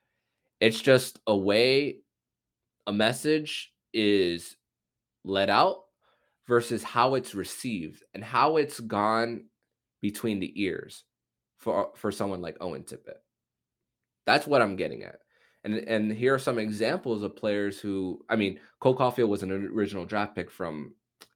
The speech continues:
Ve-, um, excuse me, Montreal. But look how much his game has changed since that coaching change as well. After,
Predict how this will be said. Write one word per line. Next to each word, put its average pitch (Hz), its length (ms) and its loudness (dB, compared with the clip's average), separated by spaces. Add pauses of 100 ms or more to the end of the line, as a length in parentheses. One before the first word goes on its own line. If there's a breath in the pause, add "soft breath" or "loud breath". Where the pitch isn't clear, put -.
(100)
Ve-, 113 320 6
um, 98 220 2
excuse 87 300 -2
me, 76 100 -8
Montreal. 101 680 2 (1600)
But 92 460 0 (220)
look 101 180 -2
how 117 120 2
much 113 220 0
his 104 320 -2 (400)
game 104 240 0
has 107 200 -4
changed 113 380 -4
since 92 180 -12
that 80 200 -8
coaching 98 360 -6
change 50 460 -16 (760)
as 90 120 -8
well. 95 400 0 (280)
After, 87 640 0